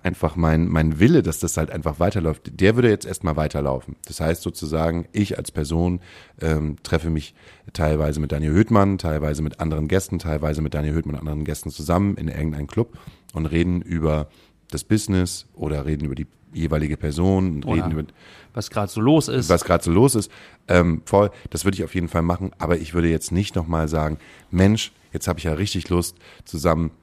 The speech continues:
Speaker 1: mit Johannes Strate einen Podcast aufzunehmen über Kinder.
Speaker 2: Ach so.
Speaker 1: Das, das würde ich
Speaker 2: Also
Speaker 1: jetzt
Speaker 2: nicht
Speaker 1: nicht
Speaker 2: so,
Speaker 1: machen.
Speaker 2: also, äh, dieses, dieses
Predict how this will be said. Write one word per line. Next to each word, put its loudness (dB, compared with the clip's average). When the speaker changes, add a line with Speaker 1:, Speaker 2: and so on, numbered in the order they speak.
Speaker 1:
mit -2
Johannes -2
Strate -2
einen -4
Podcast -4
aufzunehmen -4
über -8
Kinder. -4
Speaker 2:
Ach -4
so. -6
Speaker 1:
Das, -10
das -8
würde -2
ich -2
Speaker 2:
Also 4
Speaker 1:
jetzt 6
Speaker 2:
nicht 6
Speaker 1:
nicht -4
Speaker 2:
so, 4
Speaker 1:
machen. -2
Speaker 2:
also, 2
äh, 0
dieses, -4
dieses -4